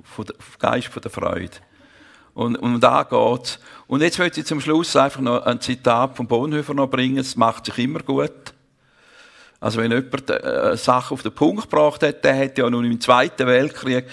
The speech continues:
im Kerker, im Kerker hat er das, äh, gesagt. "Jesus, meine Freude. Wem dieser Klang fremd ist oder wer in ihm nichts als weichliche Schwärmerei hört,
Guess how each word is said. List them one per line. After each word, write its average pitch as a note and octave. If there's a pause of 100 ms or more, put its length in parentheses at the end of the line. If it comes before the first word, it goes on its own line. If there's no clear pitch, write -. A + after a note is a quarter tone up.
(200)
im B2
Kerker, C3+ (520)
im B2
Kerker -
hat A#2
er A#2
das, A#2+
äh, A2+ (1080)
gesagt. G2 (280)
"Jesus, E3
meine B2+
Freude. A#2 (380)
Wem C3+
dieser F3+
Klang D3
fremd C#3+
ist D3
oder B2
wer C#3+
in C#3+
ihm C3+
nichts D#3+
als C#3+
weichliche D3+
Schwärmerei A2+
hört, C3